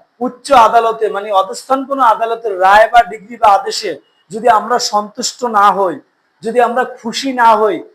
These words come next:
সেক্ষেত্রে ইখতিয়ারবান উচ্চ আদালতে ওইটাকে পরিবর্তন করার জন্য মেমোরান্ডাম আকারে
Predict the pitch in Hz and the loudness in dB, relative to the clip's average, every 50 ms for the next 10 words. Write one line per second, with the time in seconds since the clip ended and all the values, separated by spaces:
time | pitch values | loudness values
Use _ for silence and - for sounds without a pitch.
0 | _ _ - - - - - 247 254 254 262 262 254 262 - 240 214 170 139 - | _ _ -12 -10 -8 -6 -6 -8 -6 -4 -4 -6 -6 -4 -2 -2 -2 -2 -2 -6
1 | - - _ _ _ _ 220 - - - _ - 262 262 262 262 262 269 262 247 | -12 -20 _ _ _ _ -14 -14 -14 -12 _ 0 2 2 2 2 0 0 0 -2
2 | 254 - - - 262 233 208 202 202 220 220 220 226 220 - 220 170 - - - | -8 -10 -4 0 2 4 4 4 2 2 2 2 0 0 0 -2 -4 -4 -4 -10
3 | _ _ - 240 254 240 - 269 254 - 285 277 - - 254 247 254 247 254 233 | _ _ -2 -2 -2 0 0 -2 -2 0 0 -2 -2 -2 -4 -4 -4 -4 -2 2
4 | 285 277 277 277 - 285 285 277 247 - 254 254 254 247 233 185 175 233 226 226 | 2 2 2 2 -2 -6 -8 -8 -4 0 2 4 6 4 4 2 0 -2 -2 -2
5 | 226 220 208 180 151 - - _ _ _ 165 185 220 226 226 233 240 247 262 269 | -2 -4 -4 -4 -4 -6 -10 _ _ _ -12 -8 -8 -4 -2 0 2 2 2 2
6 | 262 262 247 277 262 254 233 220 220 240 240 226 220 | 0 0 0 0 2 4 4 2 2 2 0 0 0